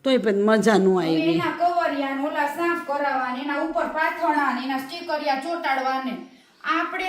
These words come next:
Speaker 2: કોઈને દેખાડવા હું કામ ખર્ચા કરવા?
Speaker 1: હા.
Speaker 2: આપણે જે છે એમાં રહ્યો.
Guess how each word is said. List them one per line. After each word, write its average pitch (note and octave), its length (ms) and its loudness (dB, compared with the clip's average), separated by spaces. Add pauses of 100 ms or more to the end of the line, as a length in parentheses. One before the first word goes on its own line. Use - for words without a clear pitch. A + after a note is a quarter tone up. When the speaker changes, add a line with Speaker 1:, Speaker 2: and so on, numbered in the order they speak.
(160)
Speaker 2:
કોઈને D#4+ 360 4
દેખાડવા D4+ 580 -2
હું D4 240 -2
કામ C#4+ 260 0
ખર્ચા C4 400 -4
કરવા? G#3+ 560 -2
Speaker 1:
હા. F#3 340 8 (600)
Speaker 2:
આપણે C#4+ 240 -10
જે D#4 300 -2
છે D#4+ 220 -6
એમાં D4 360 -2
રહ્યો. - 200 -4